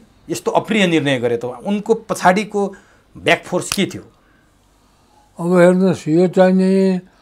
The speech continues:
Speaker 2: उनलाई खास गरेर, उम्, भीम रावलहरू जस्तो, अरू अरू, अ, साथीहरू जस्तो,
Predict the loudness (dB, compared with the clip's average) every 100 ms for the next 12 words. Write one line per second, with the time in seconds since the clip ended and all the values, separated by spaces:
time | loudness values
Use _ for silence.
0 | _ _ -6 0 4 8 8 6 2 2
1 | 2 2 2 2 2 4 4 4 0 _
2 | -20 -20 -20 _ _ _ -14 -10 -8 -8
3 | -8 -10 -14 _ _ _ _ _ -4 -2
4 | 2 6 8 8 6 6 4 2 2 2
5 | -2 -2 -2 -8 _ -20 -20 -6 0 4
6 | 6 6 4 0 -4 -10 -20 _ _ -8
7 | -4 -2 -2 -2 -2 0 0 2 2 0
8 | 2 2 2 -2 -2 -2